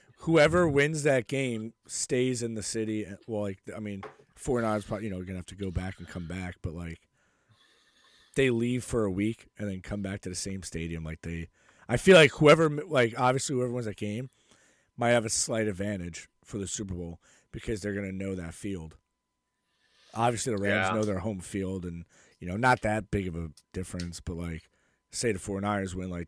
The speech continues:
Speaker 1: they played on that already for that game, obviously. So now they kinda know, like, a little bit. So any
Speaker 2: Well,
Speaker 1: advantage. I say
Speaker 2: apparently they,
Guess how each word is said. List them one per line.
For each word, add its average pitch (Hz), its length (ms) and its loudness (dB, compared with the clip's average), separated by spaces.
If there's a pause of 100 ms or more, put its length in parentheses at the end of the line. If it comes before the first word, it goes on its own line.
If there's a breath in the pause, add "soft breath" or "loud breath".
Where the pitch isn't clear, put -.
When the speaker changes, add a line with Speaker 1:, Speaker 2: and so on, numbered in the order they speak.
Speaker 1:
they 98 140 -4
played 113 300 2
on 95 120 -2
that 85 160 -6
already 85 220 -6
for - 140 -12
that 87 200 -8
game, 95 240 -8
obviously. 85 540 -8 (840)
So - 140 -6
now 104 180 2
they 95 120 0
kinda 101 340 -2
know, 92 280 -2
like, 82 340 -4
a 87 40 -8
little 82 220 -6
bit. 82 220 -8 (1040)
So 95 160 -4
any 101 300 0
Speaker 2:
Well, 160 260 12
Speaker 1:
advantage. 139 180 6
I 160 180 12
say 180 220 12
Speaker 2:
apparently - 20 10
they, 143 120 6